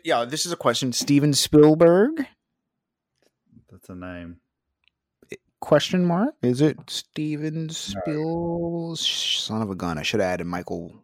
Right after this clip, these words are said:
Speaker 1: Michael Bay into the mix. Um, okay, no, don't add Michael Bay.
Speaker 2: You're
Speaker 1: Chronicles
Speaker 2: almost, like,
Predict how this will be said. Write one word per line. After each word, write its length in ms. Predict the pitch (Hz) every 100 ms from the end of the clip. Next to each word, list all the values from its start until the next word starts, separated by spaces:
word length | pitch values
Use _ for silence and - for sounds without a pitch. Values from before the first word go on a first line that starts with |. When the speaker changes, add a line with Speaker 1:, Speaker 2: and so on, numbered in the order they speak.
| -
Speaker 1:
Michael 280 | 92 - 82
Bay 200 | 82 82
into 180 | 82 -
the 80 | -
mix. 360 | 73 - - - - - -
Um, 380 | - 117 120 117
okay, 220 | 113 104 98
no, 320 | 101 92 87 -
don't 180 | 113
add 180 | 110 95
Michael 320 | 87 85 85
Bay. 240 | 85 78 78 _ _ _ _ _ _ _ _ _ _ _ _ _ _ _ _ _ _ _ _ -
Speaker 2:
You're 120 | 139
Speaker 1:
Chronicles 460 | 143 151 151 151
Speaker 2:
almost, 240 | 131 - -
like, 120 | 117